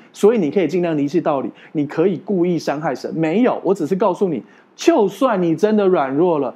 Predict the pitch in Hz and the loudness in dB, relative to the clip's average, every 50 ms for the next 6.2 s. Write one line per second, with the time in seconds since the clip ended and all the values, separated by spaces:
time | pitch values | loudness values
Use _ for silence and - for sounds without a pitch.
0 | - - _ _ _ - 311 262 233 240 269 254 208 180 190 220 226 294 302 320 | -12 -20 _ _ _ 2 2 2 4 2 0 0 0 2 0 2 2 2 2 4
1 | 320 262 277 240 214 190 247 226 214 254 254 254 214 196 160 160 165 214 208 - | 4 2 2 2 0 0 0 2 2 2 2 2 2 2 0 0 0 -2 -2 -2
2 | 226 196 165 143 135 - 156 160 170 147 - 143 - 240 208 160 - 220 185 151 | -2 0 0 -2 -2 -2 0 0 0 -2 -4 -4 0 0 0 0 0 -2 -2 0
3 | 147 180 196 160 139 135 - 175 170 175 170 - 135 110 117 - - - - _ | 2 0 2 2 0 -2 -2 -2 -2 -2 -2 -4 -6 -6 -6 -10 -14 -20 -20 _
4 | _ - 214 185 160 214 208 170 160 - 185 180 226 190 170 175 196 180 170 214 | _ 0 0 0 0 0 0 0 0 -2 -2 -2 -2 -2 0 0 -2 -2 -2 -2
5 | 196 160 208 190 165 - 170 170 170 156 - 175 165 269 262 - 359 349 220 185 | -2 0 0 0 0 0 -4 -4 -6 -2 -4 0 0 0 2 2 2 2 4 4
6 | 156 139 160 | 2 0 -2